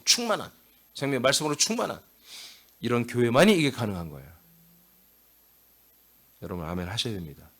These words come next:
여러분들이 기회를 줬어요 지금. 여러분 기회를 줬어요. 이때 잡아야 돼요.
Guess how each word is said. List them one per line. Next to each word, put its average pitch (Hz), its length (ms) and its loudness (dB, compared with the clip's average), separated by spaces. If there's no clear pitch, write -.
여러분들이 127 340 2
기회를 131 240 2
줬어요 117 400 4
지금. 76 300 -6
여러분 117 220 0
기회를 117 200 0
줬어요. 90 560 2
이때 131 300 -2
잡아야 110 380 0
돼요. 76 260 -10